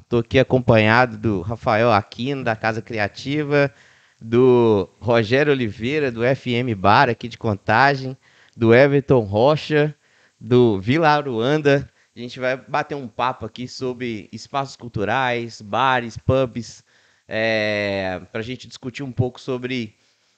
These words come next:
é, o papel desses bares aqui na região metropolitana, né? A gente tem uma série de discussões, assim, a partir dessas cidades da região metropolitana, né? Neves, Contagem,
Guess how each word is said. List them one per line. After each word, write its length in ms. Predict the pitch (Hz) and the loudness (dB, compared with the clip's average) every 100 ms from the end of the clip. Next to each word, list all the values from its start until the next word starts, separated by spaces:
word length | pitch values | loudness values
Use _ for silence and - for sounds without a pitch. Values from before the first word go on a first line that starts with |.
| _ - | _ -6
é, 220 | 113 - | -4 -4
o 60 | 120 | -8
papel 520 | - 156 - 156 156 | -2 -2 0 -2 -2
desses 320 | 135 139 113 | -4 -10 -14
bares 500 | 104 110 127 127 113 | -4 0 0 -2 -6
aqui 240 | 117 - 123 | -10 -8 -4
na 120 | 117 | -2
região 360 | 117 110 120 | -2 -2 -4
metropolitana, 960 | 123 120 120 - 117 101 _ 123 135 120 | -4 -6 -8 -6 -8 -8 _ -8 -6 -6
né? 280 | 120 135 - _ _ _ _ _ | -6 -6 -10 _ _ _ _ _
A 140 | - 104 | -12 -10
gente 1500 | 117 120 120 139 135 131 123 120 110 104 98 95 87 95 _ | -8 -10 -10 -6 -4 -2 -2 -2 -2 -4 -6 -6 -8 -12 _
tem 100 | 123 | -8
uma 200 | 139 120 | -6 -8
série 340 | - 156 160 | -4 -4 -4
de 100 | 127 | -12
discussões, 680 | 113 - 117 110 - 127 110 | -16 -16 -14 -10 -6 -4 -6
assim, 180 | 104 117 | -8 -10
a 60 | |
partir 340 | 107 110 104 117 | -8 -8 -8 -6
dessas 300 | 117 117 117 | -6 -6 -14
cidades 480 | 98 95 120 113 104 | -10 -2 -2 -2 -6
da 80 | |
região 260 | 104 101 107 | -10 -10 -12
metropolitana, 840 | 104 98 101 104 90 _ 117 110 110 | -14 -16 -14 -12 -14 _ -10 -8 -8
né? 120 | 113 | -6
Neves, 360 | 104 117 95 | -4 -6 -6
Contagem, 720 | - 98 - 107 117 107 107 | -14 -14 -4 0 0 -2 -10